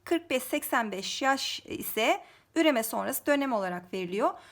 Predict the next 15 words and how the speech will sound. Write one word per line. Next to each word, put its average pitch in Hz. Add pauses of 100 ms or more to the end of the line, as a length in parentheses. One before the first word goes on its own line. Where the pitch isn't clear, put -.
(140)
Popülasyon 330
büyüklüğünü 247
doğrudan 294
etkileyen 254
yaş 285
grubu 247 (220)
burada 302 (120)
üreme 277
dönemindeki 196
yaş 294
grubudur 226
diyebiliriz. 185 (580)
Burada 359
üç 415
farklı 247